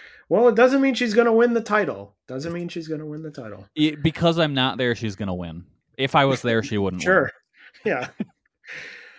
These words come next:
Speaker 1: Uh, and in the semi-main, Masha Slamovich and Max the Impaler went to a double D Q, uh, when they got chairs. Uh, the ref tried to stop them from using the chairs,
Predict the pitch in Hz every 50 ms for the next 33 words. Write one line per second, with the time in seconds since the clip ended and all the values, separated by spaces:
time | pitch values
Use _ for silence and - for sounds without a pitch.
0 | - - - _ _ - 151 151 151 156 156 160 - - 170 180 190 196 196 185
1 | 180 - - - 208 233 247 254 240 220 208 202 196 196 160 156 165 196 226 220
2 | - 214 208 - - 185 190 196 190 170 185 180 185 - - 156 151 151 147 147
3 | 156 175 196 196 - 180 170 175 170 156 151 143 143 - 165 165 165 175 165 147
4 | 143 156 175 - - 170 156 143 131 120 110 110 147 151 196 190 208 202 202 165
5 | 135 143 170 180 170 - - - 160 156 156 156 156 160 160 165 160 160 _ _
6 | _ _ _ _ _ _ _ - 123 120 120 123 123 120 120 127 139 139 139 139
7 | 139 135 135 135 135 120 147 147 156 160 - - - - - 151 147 147 143 143
8 | 143 139 139 139 - - - _ - 131 123 123 127 123 127 135 143 143 139 -
9 | - - 139 135 123 120 120 - - 151 147 143 139 - 135 131 135 131 117 117
10 | 147 175 170 160 160 156 147 143 - 151 147 147 143 143